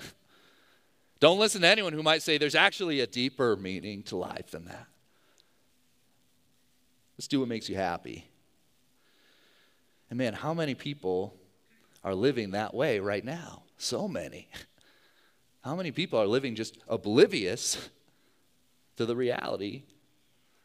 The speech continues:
that should be right in front of their faces, that there is a God who desires relationship with them, who will bring deeper meaning into their life? It should break our hearts. That should drive us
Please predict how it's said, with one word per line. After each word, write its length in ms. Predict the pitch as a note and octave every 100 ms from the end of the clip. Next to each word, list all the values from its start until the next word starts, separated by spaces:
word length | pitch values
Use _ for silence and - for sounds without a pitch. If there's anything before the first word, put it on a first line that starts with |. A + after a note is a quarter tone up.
| _ _ _
that 100 | -
should 200 | - F3
be 100 | C3
right 140 | A#2+ B2
in 100 | A#2
front 160 | B2
of 60 | A#2
their 80 | A2+
faces, 420 | - F3 - E2
that 140 | F#2+
there 160 | A2+ B2+
is 140 | C#3+ C#3
a 100 | C3
God 540 | D3+ D#3+ F2+ - - - _ _ _ _ _ _ _ -
who 80 |
desires 540 | A#2 B2 C3 C#3 E3 D3
relationship 640 | C#3+ D3 E3 B2 - -
with 140 | G#2+
them, 180 | A2 G#2+ - -
who 80 |
will 180 | C#3 C3+
bring 560 | A#2+ A#2+ C#3 F3+ A3 F#3+
deeper 340 | C#3+ B2 B2
meaning 300 | A2 A2 A2
into 220 | A2 G#2+
their 160 | F2+ F2
life? 420 | C#2 - - - _ _ _ _ _ _ _ _ _ _ _ _ _ _ _ _ _ -
It 80 |
should 180 | - D#3
break 220 | C#3 C3
our 100 | A2
hearts. 500 | A2 C3 - - - - -
That 120 | C3+ C#3+
should 320 | F3+ C#3 A#2
drive 480 | A#2 D3 F3 E3+ B2
us 280 | A2+ -